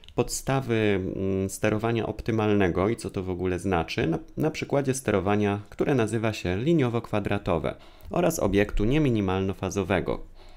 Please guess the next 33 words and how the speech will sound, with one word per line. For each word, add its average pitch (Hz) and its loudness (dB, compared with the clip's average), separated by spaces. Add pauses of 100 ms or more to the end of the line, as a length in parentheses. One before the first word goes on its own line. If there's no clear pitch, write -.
(580)
E, 110 4
żeby 170 0
pokazać 113 0
jeszcze 95 -2 (120)
przewagę 117 0
takiego 95 -2
sterowania, 113 0
kiedy 107 0
ono 101 0
może 92 -2
mieć 120 0
przewagę, 120 -4
może 98 0 (200)
tak - -8
lepiej 101 -2
powiedzieć, 147 -2
nad 139 -4
sterowaniem 98 0
konwencjonalnym. 92 -4 (960)
I - 2
zahaczymy 127 2
też 92 -2
dzisiaj 95 -2
o 90 -2
inną 90 2 (400)
gałąź 92 4
nauki, 170 0
jaką 107 0
jest 85 -2
optymalizacja 92 -4
i 110 -6
teoria 95 0
optymalizacji. 87 -4